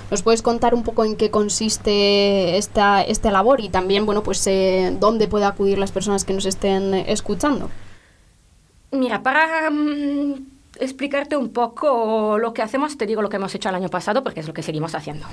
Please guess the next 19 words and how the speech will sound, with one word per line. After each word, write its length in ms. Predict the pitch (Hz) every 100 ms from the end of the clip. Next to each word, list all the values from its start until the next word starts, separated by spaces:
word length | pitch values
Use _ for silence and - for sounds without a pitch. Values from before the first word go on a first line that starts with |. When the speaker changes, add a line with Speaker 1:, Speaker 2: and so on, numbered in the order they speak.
| -
Speaker 1:
<laughs> 220 | 240 214 233 - - - - - _
Speaker 2:
O 40 | -
sea, 280 | 202 196 196
al 100 | 214
fin 140 | 208
y 40 | 269
al 120 | 262
cabo, 420 | 269 262 269 262 -
mm, 920 | 226 226 220 220 214 214 214 214 208 208 208 - - _ _
a 80 | 233
la 60 |
asesoría 380 | 220 269 233 262
que 80 | 277
tenemos 320 | 190 190 208
en 120 | 214
marcha 240 | 208 208 208
desde 260 | 196 185
hace 220 | 196 196 202
mucho, 540 | 214 240 - 262 -